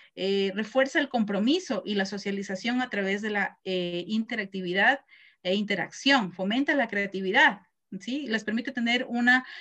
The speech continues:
experiencia interesante, fomenta la participación, ¿sí? Hay una mayor implicación, como lo decía, sobre todo esto del aprendizaje significativo, emoción,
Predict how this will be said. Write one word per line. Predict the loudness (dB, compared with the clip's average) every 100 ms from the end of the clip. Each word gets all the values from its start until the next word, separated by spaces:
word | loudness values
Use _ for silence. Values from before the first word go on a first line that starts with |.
| -14
experiencia | -12 -4 -2 0 0 2
interesante, | 2 0 -4 2 8 8 8 4 4 4 2 -2
fomenta | 0 2 2 0
la | 0
participación, | -2 -2 -4 -4 -2 -2 0 4 4 4 0 -10 -20 -20 -20
¿sí? | _ -2 2
Hay | 4 4
una | 4 4
mayor | 2 0
implicación, | 0 -2 -4 -4 0 0
como | 0 -2
lo | -2
decía, | -4 -4 -2 -2
sobre | -2 -4 -2
todo | 2 2 4 2
esto | 0 -4 -2
del | -2
aprendizaje | -2 -2 -2 -2 -6 -6
significativo, | -6 -4 -4 -6 -4 -4 -4 -6 -14 _ -20 _
emoción, | -4 -2 -2 0 4